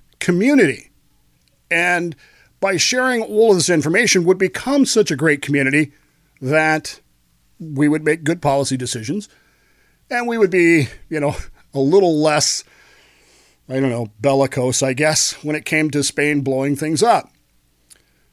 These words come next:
The second guy was a guy by the name of Walter Lippmann, which is a name you may very well have heard. There are numerous journalistic schools named after him, some awards named after him.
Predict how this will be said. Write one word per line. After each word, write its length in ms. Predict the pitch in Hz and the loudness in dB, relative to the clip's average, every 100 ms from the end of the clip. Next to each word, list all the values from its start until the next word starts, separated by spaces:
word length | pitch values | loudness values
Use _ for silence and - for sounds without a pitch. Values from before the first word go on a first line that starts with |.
| _ _ | _ _
The 80 | - | -8
second 420 | - 339 349 240 | 0 0 2 0
guy 380 | 147 135 165 185 - | 2 0 0 -2 -6
was 120 | 165 | -10
a 40 | 131 | -4
guy 140 | 220 | -4
by 100 | 233 | -2
the 60 | 226 | -4
name 160 | 220 | -2
of 160 | 196 147 | -2 -4
Walter 580 | 135 190 214 208 202 135 - - | -2 -4 -2 0 0 -2 -12 -18
Lippmann, 680 | - 139 180 - 120 104 87 - _ _ _ _ | -8 -2 -2 -4 -14 -14 -16 -20 _ _ _ _
which 160 | 160 | -10
is 100 | 156 | -4
a 40 | 131 | -2
name 240 | 139 139 | 0 2
you 100 | 131 | 2
may 240 | 123 143 147 | 2 0 0
very 260 | 127 127 | -2 -4
well 180 | 120 131 | -2 -2
have 100 | 113 | -2
heard. 340 | 135 160 139 - _ _ _ _ _ - | 0 0 -2 -10 _ _ _ _ _ -8
There 180 | 131 139 | -2 0
are 220 | 135 120 | 0 -4
numerous 540 | 123 131 165 170 143 - | -6 0 2 4 2 0
journalistic 580 | - 147 143 156 - 135 | 0 2 2 2 0 -4
schools 340 | - 127 131 | -2 -2 0
named 260 | 135 135 123 | -2 -2 -2
after 300 | 120 - 113 | -6 -8 -6
him, 200 | 135 202 _ _ _ _ _ | -6 -8 _ _ _ _ _
some 220 | - 127 | -6 -4
awards 460 | 120 131 143 139 | 0 4 4 2
named 240 | 123 131 123 | -2 -4 -2
after 300 | 127 123 120 | -4 -4 -8
him. 220 | 127 220 | -8 -10